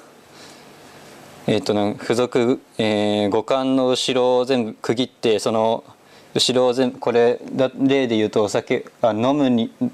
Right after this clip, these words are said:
漢字に対して「んでください」っていうもの、この言葉がそのまま、えーと、付属語の並びというようなもの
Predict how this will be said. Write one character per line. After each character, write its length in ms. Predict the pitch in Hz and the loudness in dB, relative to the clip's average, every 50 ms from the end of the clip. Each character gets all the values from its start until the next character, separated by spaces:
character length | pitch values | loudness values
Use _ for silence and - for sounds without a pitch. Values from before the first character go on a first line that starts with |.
| - - | -8 -6
漢 220 | - 135 120 120 | -4 -2 -2 0
字 100 | 117 131 | 2 2
に 140 | 127 123 - | 0 2 2
対 180 | - 139 135 | 0 0 0
し 60 | 127 - | -2 -2
て 280 | - 147 143 143 139 120 | 0 2 2 2 0 0
「ん 60 | 120 120 | 0 0
で 100 | 120 113 | 0 0
く 140 | - 139 | 0 2
だ 100 | 117 120 | 2 2
さ 140 | 117 - 147 | 2 0 -2
い」 40 | 135 | -2
っ 20 | 123 | -2
て 160 | - - 120 | -4 -2 0
い 100 | 107 107 | 0 0
う 80 | - - - - - - - - - - - - - - - - - - | -2 -2 -10 -20 -20 -20 -20 -20 -20 -20 -20 -20 -20 -20 -20 -20 -10 -4
も 140 | - 139 139 | -2 -2 0
の、 180 | 147 143 143 143 - _ | 0 -2 -2 -4 -10 _
こ 120 | - 147 135 | -4 -2 0
の 100 | 139 135 | 0 -2
言 240 | - - - 156 | -2 -2 -2 0
葉 180 | 139 143 147 143 | 0 2 2 2
が 140 | 123 113 104 | 2 0 0
そ 120 | - - | 0 -2
の 120 | 107 110 110 | -2 0 0
ま 100 | 107 110 | 0 2
ま、 380 | 110 117 123 123 127 - - - | 2 2 2 0 -2 -4 -6 -4
え 140 | 107 104 | -2 -2
ー 40 | 104 101 | -2 0
と、 180 | - 113 101 | 0 0 0
付 140 | - - 120 | 0 -2 -2
属 220 | 110 110 - 127 | -2 0 -2 0
語 120 | 110 127 131 | 0 0 0
の 100 | 127 110 | 0 0
並 240 | 101 98 98 98 98 | 0 0 0 0 0
び 100 | 101 95 | -2 -2
と 120 | - 110 | 0 0
い 60 | 107 | 2
う 20 | 110 | 2
よ 100 | 113 120 | 2 0
う 40 | 117 | 0
な 100 | 107 95 | -2 -4
も 140 | 95 101 101 | -4 -2 -2
の 180 | 104 104 107 | -2 -2 -4